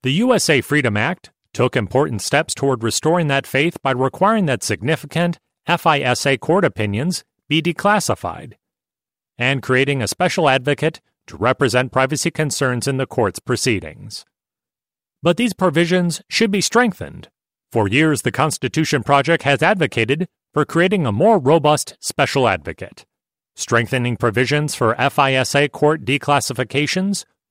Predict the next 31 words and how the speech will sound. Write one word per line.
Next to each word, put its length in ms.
would 160
be 120
a 60
critical 420
change 340
as 160
well. 460
Congress 640
should 220
also 260
consider 520
a 80
range 340
of 100
other 220
reforms 600
during 300
this 200
year's 340
Patriot 480
Act 300
debate, 480
relating 400
to 180
minimizing 600
data 240
retention 600
of 180
non-targets, 800
civil 340
rights, 520